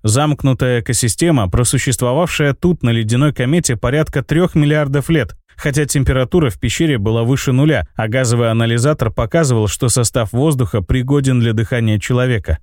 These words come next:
Внезапно решившись, я снял шлем и вдохнул полной грудью местный разрежённый и сырой воздух. И тут же в глазах резко потемнело, меня накрыло очередным видением.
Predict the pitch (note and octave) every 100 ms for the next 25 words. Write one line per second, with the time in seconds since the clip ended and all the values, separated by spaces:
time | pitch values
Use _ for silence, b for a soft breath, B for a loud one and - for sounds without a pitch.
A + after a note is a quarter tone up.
0 | _ _ - A#2 C#3+ D#3 A3 F#3+ F3 D#3
1 | - A3 - D#3 - C#3 D#3 - C#3 A#2
2 | - E3+ G3 - _ - C3 B2 B2 E3+
3 | F#3+ - E3+ D3 B2 A2 F#3 D3+ C#3 C3
4 | F3 - C#3 B2 B2 A#2 A#2+ G#2+ D3+ C#3+
5 | A#2+ G#2+ - A2 A#2+ A#2+ D3 A#2+ F#2 -
6 | _ _ A#2 A2+ G#3 D3+ C3+ A2 A#2 G#2+
7 | D#3+ D#3 B2 B2+ - A#2 - - B2+ C#3+
8 | B2+ E2+ - - A2+ D3 F#3 C#3 - E3+
9 | D#3+ C3+ - C3 A2+ A2 G#2+ G#2 G#2+ A#2+
10 | A2 E2